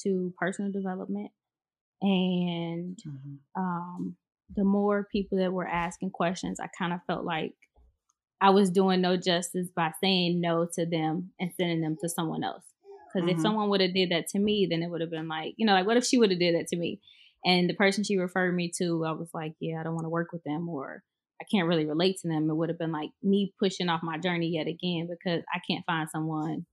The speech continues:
Speaker 1: that I can get some help from. So
Speaker 2: Mm-hmm.
Speaker 1: I just felt like, "Okay, Raven, why, you just said you're a person that's willing to try everything at least once.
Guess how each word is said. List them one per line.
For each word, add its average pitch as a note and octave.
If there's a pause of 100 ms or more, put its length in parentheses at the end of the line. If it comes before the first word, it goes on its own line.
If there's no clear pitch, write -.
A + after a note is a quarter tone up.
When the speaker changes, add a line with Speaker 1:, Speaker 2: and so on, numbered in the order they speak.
(880)
Speaker 1:
that E3 (340)
I F#3
can F#3
get E3+
some F3+
help F3
from. F#3 (260)
So F3
Speaker 2:
Mm-hmm. -
Speaker 1:
I F3+
just G3+
felt F#3+
like, E3+
"Okay, F3
Raven, E3 (560)
why, A#3+
you B3
just C4+
said B3
you're A3
a G#3+
person A3+
that's G3
willing F#3+
to F3
try F#3
everything E3+
at D#3+
least F3
once. F#3+